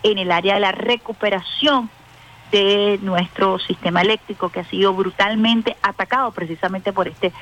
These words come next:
sector extremista. Si nosotros logramos que se levanten las sanciones, que es el punto fundamental, el punto de honor de la delegación del gobierno bolivariano, el próximo año nosotros estaremos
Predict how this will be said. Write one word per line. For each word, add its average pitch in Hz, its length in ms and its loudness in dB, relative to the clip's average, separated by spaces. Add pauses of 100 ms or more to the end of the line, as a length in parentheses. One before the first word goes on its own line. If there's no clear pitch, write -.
(280)
sector 175 440 0 (340)
extremista. 226 760 2 (360)
Si 226 80 0
nosotros 208 400 0
logramos 254 520 2
que 214 120 -10
se 190 120 -6
levanten 214 560 0
las 180 160 -2
sanciones, 214 600 -2 (160)
que 208 240 4
es 247 120 -6
el 180 120 -8
punto 220 720 -2
fundamental, 170 920 -2 (220)
el 196 120 2
punto 254 420 0
de 233 120 2
honor 214 380 2
de 185 140 0
la 170 260 0
delegación 170 520 0
del 202 120 0
gobierno 190 400 0
bolivariano, 208 640 2 (380)
el 202 100 0
próximo 196 560 0
año 190 220 0
nosotros 185 400 -2
estaremos 175 640 0